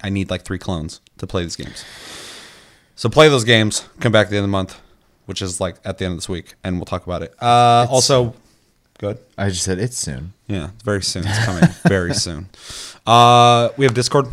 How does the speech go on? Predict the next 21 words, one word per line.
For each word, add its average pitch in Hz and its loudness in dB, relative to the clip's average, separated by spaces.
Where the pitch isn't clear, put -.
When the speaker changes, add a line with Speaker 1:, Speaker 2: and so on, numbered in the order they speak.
Speaker 1:
link 113 0
down 113 4
below. 110 2
Speaker 2:
Yeah. 85 -2
Speaker 1:
Talk 107 -2
to 113 -4
us - -4
anytime, 107 -2
all 98 -2
the 82 -14
time. 160 0
Uh, 113 0
just 123 -4
added, 123 2
uh, 110 2
two 202 -2
new 185 0
channels 104 -2
to 117 -2
the 98 -4
Discord. 110 -2